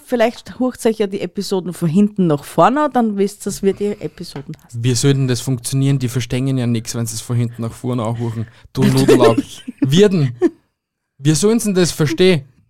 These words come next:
Speaker 1: Wieso? Das ist doch ganz
Speaker 2: Du
Speaker 1: einfach.
Speaker 2: redst ja auch rückwärts dann.
Speaker 1: Na, also. Ah.
Speaker 2: Nicht?
Speaker 1: Doch.
Speaker 2: Bist so
Speaker 1: Nein.
Speaker 2: deppert, du bist eine Blitzbirne <laughs> hoch zehn, mein Stück.
Speaker 1: Schau, sie, mir, sie haben es jetzt eh einmal von vorn nach hinten anhören müssen.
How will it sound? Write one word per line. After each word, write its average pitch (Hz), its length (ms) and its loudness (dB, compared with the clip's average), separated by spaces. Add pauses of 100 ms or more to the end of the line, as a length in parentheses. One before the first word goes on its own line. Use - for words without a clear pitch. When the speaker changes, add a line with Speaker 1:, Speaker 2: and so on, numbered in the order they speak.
Speaker 1:
Wieso? - 460 2 (280)
Das 269 160 0
ist 247 220 -4
doch 202 140 -2
ganz 196 180 0
Speaker 2:
Du 165 80 4
Speaker 1:
einfach. 139 160 0
Speaker 2:
redst 170 340 0
ja 151 160 2
auch 127 80 0
rückwärts 123 520 -2
dann. 107 260 -4 (520)
Speaker 1:
Na, 240 680 2 (180)
also. 233 320 -4 (960)
Ah. 285 380 0 (320)
Speaker 2:
Nicht? 190 420 2 (300)
Speaker 1:
Doch. 247 240 2 (260)
Speaker 2:
Bist 151 220 2
so 202 160 0
Speaker 1:
Nein. 139 100 4
Speaker 2:
deppert, 131 340 4
du 139 80 2
bist 139 300 0
eine 156 260 2
Blitzbirne 190 1300 4
<laughs> - 0 -
hoch 185 320 4
zehn, 175 560 4
mein 147 240 2
Stück. 135 320 -2
Speaker 1:
Schau, 285 200 2
sie, - 200 2
mir, 277 220 4
sie - 400 -6
haben 254 220 2
es 285 200 -6
jetzt 269 300 -2
eh 254 280 0
einmal 196 280 0
von 190 180 -12
vorn 196 320 0
nach 180 160 -6
hinten 180 320 -6
anhören 160 460 -4
müssen. 170 400 -6